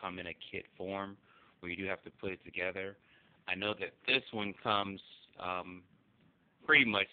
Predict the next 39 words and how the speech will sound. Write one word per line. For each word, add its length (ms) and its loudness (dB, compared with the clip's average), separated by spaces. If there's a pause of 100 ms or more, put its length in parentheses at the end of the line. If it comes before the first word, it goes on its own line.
somewhat 260 0
assembled. 380 -6
I 40 -8
know 100 0
they 180 0
say 100 -4
the 100 -8 (100)
transmission 640 -6
is 140 -16
assembled 320 -10
on 160 -8
it. 140 -10 (520)
But, 260 2 (160)
um, 420 0
I 80 -4
got 220 4
this 140 -6
because 200 -4
I've 300 2 (140)
always 400 6 (260)
liked 300 2
Tamiya. 340 0
My 220 -8
first 200 -6 (140)
kit 180 -4
was 360 -2
a 40 -4
Monstermobile, 800 -2 (640)
and 460 4
I 60 -2
hope 260 2
they 180 4 (160)
actually 360 0
do 280 -2
do 160 -2
a 100 0
re-release 600 -2
on 160 -6
that. 240 -4